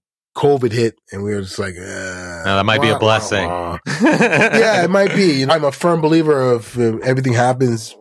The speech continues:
Speaker 1: when
Speaker 2: Meant
Speaker 1: it's
Speaker 2: to be.
Speaker 1: supposed to happen. So I'm hoping that, again, we'll be able to do that, because I think this next, I, um, idea that I have for the game of hockey will be something that people will find special as well.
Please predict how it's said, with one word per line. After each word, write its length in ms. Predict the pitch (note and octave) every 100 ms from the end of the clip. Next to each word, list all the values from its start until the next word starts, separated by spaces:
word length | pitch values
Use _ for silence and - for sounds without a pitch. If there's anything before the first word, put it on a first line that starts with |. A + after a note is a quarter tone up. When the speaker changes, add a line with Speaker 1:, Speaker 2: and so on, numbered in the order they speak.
| -
Speaker 1:
when 260 | A2+ A#2+ A2+
Speaker 2:
Meant 120 | F2+
Speaker 1:
it's 80 | F#2
Speaker 2:
to 100 | A#2+
be. 100 | F2+
Speaker 1:
supposed 200 | F2+ D3
to 80 | B2
happen. 440 | A2+ A2 A2 G2
So 400 | - - G#2 G2+ - _ _ _ G#2
I'm 120 | G#2
hoping 340 | C3 B2+ B2+
that, 220 | A#2 A2+ G#2+
again, 580 | G2+ A2+ A#2+ A2+ G#2+ G#2+ _ -
we'll 240 | G#2 G#2
be 160 | G2 A2+
able 140 | G#2
to 60 | F#2+
do 180 | G#2+ A2
that, 240 | G#2 F#2
because 200 | - G2
I 60 | F#2
think 220 | A#2 G#2
this 180 | G2 G#2+
next, 260 | G#2+ -
I, 360 | G#2+ F#2+ F#2 D#2+
um, 480 | D2+ E2 F2+ D#2 - _ _
idea 360 | - F#2 G2+ G2+
that 120 | F#2+
I 80 | F#2+
have 420 | F2+ G2+ F#2 F2
for 320 | - - F#2+ F2
the 80 | F2
game 180 | F#2+
of 60 | F2
hockey 360 | F#2 F2+ - F2+
will 120 | E2+
be 140 | F#2+ F#2
something 320 | F#2 E2+ F2+
that 200 | D#2+ -
people 260 | G2 F2
will 80 | D#2+
find 280 | - F2+ E2+
special 380 | - E2+ - C2+
as 100 | -
well. 220 | F#2 D#2+